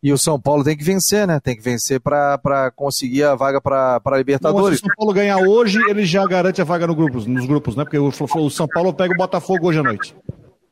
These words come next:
Speaker 1: É, e o Botafogo hoje tá, tá difícil, né? Eu como botafoguense, <laughs> meu Deus do céu, vem a Série B do Campeonato Brasileiro, daqui a pouco a gente vai falar também, é, sobre isso. E aí, Jean, você acha que foi pra expulsão? Foi aquilo tudo mesmo?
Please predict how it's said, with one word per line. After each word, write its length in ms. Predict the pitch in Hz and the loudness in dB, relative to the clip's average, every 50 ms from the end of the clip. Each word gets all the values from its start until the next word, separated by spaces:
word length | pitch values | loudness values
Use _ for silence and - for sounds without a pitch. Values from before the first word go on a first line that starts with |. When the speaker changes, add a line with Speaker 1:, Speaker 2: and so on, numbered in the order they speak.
| _ _ _ _ _ _ _ _ _ _ _ _ _ _ - | _ _ _ _ _ _ _ _ _ _ _ _ _ _ -8
Speaker 1:
É, 180 | 104 101 92 - _ _ _ _ - - - _ - | -8 -8 -8 -10 _ _ _ _ -20 -20 -20 _ -12
e 80 | 92 | -10
o 40 | 95 | -6
Botafogo 560 | 92 101 95 - 104 101 - - 117 107 107 | -4 -4 -4 -4 -4 -4 -2 -4 -4 -2 0
hoje 200 | 113 123 120 - | 0 0 0 -2
tá, 360 | - 135 131 131 131 123 110 101 _ | -2 0 0 0 0 -2 -2 -4 _
tá 160 | - 113 113 | -2 -2 -2
difícil, 500 | 110 120 117 - - 151 123 - - - | -4 -6 -8 -6 -4 -2 -2 -2 -4 -6
né? 140 | 107 110 120 - _ - - - _ _ _ _ - | -8 -8 -8 -10 _ -20 -20 -20 _ _ _ _ -2
Eu 120 | 127 135 | -2 0
como 200 | - 147 135 123 | 0 -2 -2 0
botafoguense, 1200 | 120 127 - - 127 - - 131 117 104 127 110 - - - 214 180 - 175 - - - - - _ - - - | 0 -2 0 -2 -2 -2 0 0 0 0 0 -2 -2 -4 -2 -2 -2 0 -2 -2 -2 -4 -4 -6 _ -18 -20 -20
<laughs> 220 | _ _ _ - | _ _ _ -4
meu 340 | - 139 180 214 233 220 180 | 0 2 4 4 4 4 4
Deus 260 | 131 143 139 127 110 | 2 2 0 0 0
do 100 | 117 110 | -2 -4
céu, 260 | - - 131 120 113 | -2 0 0 0 0
vem 160 | 98 131 151 | 0 0 0
a 80 | 160 143 | 0 0
Série 260 | - - 160 156 147 | 0 0 0 0 0
B 160 | 123 139 175 | 0 0 0
do 100 | 175 156 | 0 0
Campeonato 460 | 139 160 156 127 147 147 151 160 151 127 | -2 -2 -2 -2 0 0 0 -2 -2 -2
Brasileiro, 580 | 131 147 139 113 117 127 151 185 208 185 139 - - - - _ _ | 0 0 0 0 0 0 2 2 2 2 0 -4 -8 -20 -20 _ _
daqui 140 | _ - 139 | _ -4 -4
a 60 | 123 | -2
pouco 180 | - 170 156 | -2 -2 -2
a 20 | 143 | -2
gente 160 | 147 165 151 | -2 -2 0
vai 140 | 135 156 147 | 0 0 0
falar 260 | - 156 147 165 160 | 0 0 0 0 0
também, 520 | - 160 139 131 147 180 202 202 170 131 - _ _ _ _ _ _ _ - | 0 -2 -2 0 0 0 0 0 -2 -4 -6 _ _ _ _ _ _ _ -2
é, 200 | 127 123 123 123 | 0 0 0 0
sobre 320 | - - 160 151 143 143 135 | 0 0 0 2 2 2 0
isso. 200 | 120 - - 247 | 0 0 0 0
E 40 | 254 | 2
aí, 160 | 247 233 196 | 2 0 0
Jean, 240 | - 170 156 139 131 | 0 0 0 0 0
você 120 | - - | 0 0
acha 240 | 208 202 185 190 190 | 0 0 0 -2 -4
que 80 | - - | -4 -2
foi 120 | 196 196 | -2 -2
pra 140 | - 185 180 | 0 0 -2
expulsão? 520 | 151 - - 160 143 - - 196 240 262 233 | -2 -2 -2 -2 -2 0 0 2 2 2 0
Foi 140 | - 190 | 0 0
aquilo 300 | 170 135 139 175 165 151 | 0 0 0 2 2 2
tudo 260 | - - 196 233 208 170 | 2 2 2 2 2 2
mesmo? 500 | 165 190 220 233 226 233 214 156 110 | 2 2 2 2 0 0 0 0 -2